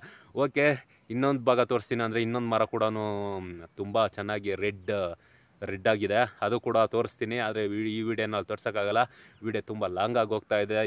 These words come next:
ಏನಂತ ಹೇಳಿದ್ರೆ ಹತ್ತು ನಿಮಿಷದ ಮೇಲೆ ಮಾಡಿದ್ರೆ, ಹ್ಮ್, ನಿಮಗೂ ನೋಡೋಕೆ ಬೇಜಾರು, ಅದಕ್ಕೋಸ್ಕರ ನಿಮಗೂ ಕೂಡ ಬೇಜಾರು ಮಾಡೋದಕ್ಕೆ ನಂಗೆ ಇಷ್ಟ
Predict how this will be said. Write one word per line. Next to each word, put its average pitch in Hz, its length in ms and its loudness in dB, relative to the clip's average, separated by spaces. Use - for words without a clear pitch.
ಏನಂತ 117 300 -4
ಹೇಳಿದ್ರೆ 107 280 0
ಹತ್ತು 98 200 -4
ನಿಮಿಷದ 104 300 -6
ಮೇಲೆ 98 220 -2
ಮಾಡಿದ್ರೆ, 98 380 -2
ಹ್ಮ್, 98 200 -4
ನಿಮಗೂ 101 280 -4
ನೋಡೋಕೆ 101 300 -2
ಬೇಜಾರು, 98 420 0
ಅದಕ್ಕೋಸ್ಕರ 101 460 -4
ನಿಮಗೂ 101 240 -6
ಕೂಡ 104 100 0
ಬೇಜಾರು 120 260 2
ಮಾಡೋದಕ್ಕೆ 113 300 0
ನಂಗೆ 110 200 -6
ಇಷ್ಟ - 100 -2